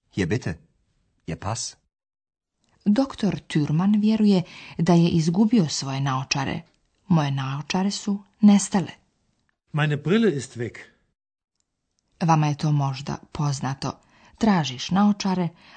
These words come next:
Speaker 2: a onda ustanoviš da su ti na glavi ili na nosu. Tako je i sa gospodinom doktorom Thürmannom,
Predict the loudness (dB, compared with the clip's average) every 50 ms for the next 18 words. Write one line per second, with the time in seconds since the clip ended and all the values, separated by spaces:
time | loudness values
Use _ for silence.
0 | -2 2 4 6 6 6 4 2 0 -2 -2 -2 0 0 -2 -2 -4 -6 -6 -6
1 | -6 -8 -6 -6 -8 -6 -2 0 0 0 0 0 -2 -2 -2 -4 -6 -6 -6 -8
2 | -8 -10 -12 -20 -12 -2 2 4 6 6 6 6 6 4 4 2 0 -4 -6 -10
3 | -10 -12 -12 _ _ _ _ _ _ _ _ _ _ -20 -20 -20 -20 -20 -20 -20
4 | -20 -14 -6 -4 -4 -4 -4 -4 -4 -2 -2 -2 -2 -4 -4 -4 -4 -4 -4 -4
5 | -4 -6 -6 -6 -6 -8 -8 -6 -4 -4 -4 -2 -2 -4 -4 -4 -6 -8 -10 -10
6 | -8 -6 -4 -4 -4 -4 -4 -2 0 2 2 4 2 2 0 -2 -2 -4 -4